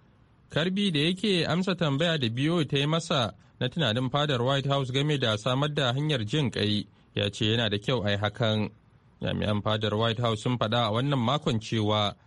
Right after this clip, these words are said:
suna magana da Masar game da yiwuwar samar da hanyar ficewa daga yankin. Hanyoyi biyu ne kacal na ficewa daga zirin Gaza a hukumance. Wani babban harin bama-bamai da Isra'ila ta kai ya lalata hanya mafi saukin ficewa,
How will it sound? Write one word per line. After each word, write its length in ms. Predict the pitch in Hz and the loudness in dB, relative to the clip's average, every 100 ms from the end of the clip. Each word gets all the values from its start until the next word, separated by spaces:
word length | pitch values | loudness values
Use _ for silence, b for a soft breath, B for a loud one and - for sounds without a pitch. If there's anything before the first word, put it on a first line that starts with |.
| b | b
suna 300 | - 117 107 | -8 -2 0
magana 400 | 101 101 120 120 | 0 0 0 0
da 80 | 107 | 0
Masar 320 | 107 120 104 104 | -2 -2 -2 0
game 300 | 120 127 113 | 0 0 0
da 160 | 113 | 0
yiwuwar 300 | 107 117 123 | 0 0 0
samar 300 | 117 123 127 139 | 0 0 0 0
da 220 | 143 120 | 0 0
hanyar 260 | 135 147 107 | 0 0 0
ficewa 360 | - - 123 151 | -4 0 0 2
daga 200 | 139 110 | 0 0
yankin. 680 | 104 107 107 110 107 107 - - b b b b | 2 0 0 0 2 0 -4 -16 b b b b
Hanyoyi 440 | 104 101 104 107 107 | -4 0 0 0 -2
biyu 220 | 104 117 | -2 0
ne 140 | 117 | 0
kacal 340 | 101 120 127 123 | -2 -2 -2 -2
na 80 | 123 | -2
ficewa 400 | - - 113 127 | -4 -2 -2 0
daga 380 | 123 113 101 101 | 0 0 0 0
zirin 380 | 110 123 127 | -2 0 0
Gaza 320 | 123 143 139 113 | 0 0 0 0
a 40 | |
hukumance. 960 | 110 110 - 107 104 - 110 107 107 - b b b - | -2 -4 -4 -2 -2 -2 0 2 0 -4 b b b -4
Wani 280 | 98 104 110 | -2 0 0
babban 400 | 104 101 113 117 | -2 -2 -2 0
harin 240 | 127 123 | 0 0
bama-bamai 580 | 113 110 104 107 110 123 | 0 0 0 0 0 0
da 60 | 120 | -2
Isra'ila 520 | 107 107 113 123 147 110 | -4 -2 0 0 -2 -2
ta 80 | 107 | -4
kai 380 | - 107 104 - B B - | 0 0 0 -2 B B -2
ya 200 | 107 104 | 0 0
lalata 360 | 110 101 110 | 0 -2 -2
hanya 280 | 113 127 113 | 0 0 0
mafi 280 | 117 117 110 | -2 -2 -4
saukin 400 | - 120 120 127 | -2 -2 0 -2
ficewa, 720 | 156 - 123 107 104 107 - | -2 -2 0 2 2 0 -2